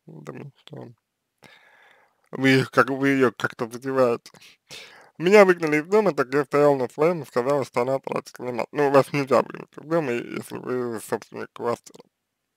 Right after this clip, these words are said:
Вот. А, пожалуйста, объясните, почему мать не признает свои слова. Зачем? Какая выгода в этом? Как вести себя в такие моменты, что делать, или все-таки я правда виноват? Ну,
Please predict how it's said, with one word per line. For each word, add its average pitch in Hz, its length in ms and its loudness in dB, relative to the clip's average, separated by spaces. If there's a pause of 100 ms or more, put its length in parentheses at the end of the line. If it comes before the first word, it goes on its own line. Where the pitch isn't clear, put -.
(640)
Вот. - 320 -12 (300)
А, 123 400 2
пожалуйста, 156 480 0
объясните, 127 400 -6
почему 135 300 -10
мать 135 200 -4
не - 100 -16
признает - 420 -8
свои 104 200 -8
слова. 120 320 6
Зачем? 147 500 2 (180)
Какая 131 420 -2
выгода 127 380 -10
в - 100 -12
этом? - 220 -12 (640)
Как - 220 0
вести 127 240 -12
себя - 240 -10
в - 40 -12
такие 123 300 -10
моменты, 143 520 -4
что - 260 -8
делать, 135 360 -2
или 113 160 -10
все-таки - 340 -12
я 117 120 0
правда 120 320 -4
виноват? 113 360 -4
Ну, 139 140 -4